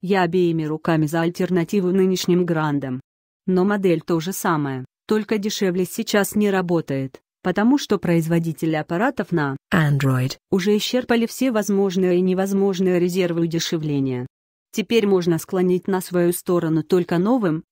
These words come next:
Speaker 1: и более приятным пользовательским опытом, а вот его-то во всех альтернативных решениях что-то не просматривается.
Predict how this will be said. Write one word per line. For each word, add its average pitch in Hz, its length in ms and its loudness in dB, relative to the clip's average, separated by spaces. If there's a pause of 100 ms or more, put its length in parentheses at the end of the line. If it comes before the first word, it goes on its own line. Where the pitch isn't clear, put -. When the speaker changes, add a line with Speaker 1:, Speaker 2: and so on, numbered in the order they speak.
Speaker 1:
и 214 80 2
более 180 340 0
приятным 151 680 -2 (220)
пользовательским 175 840 0
опытом, 240 520 0 (180)
а 190 120 0
вот 190 200 0
его-то 180 400 0
во 185 120 -2
всех - 320 -2
альтернативных 190 880 0
решениях 190 580 0
что-то - 380 -4
не 165 120 0
просматривается. 160 1080 -4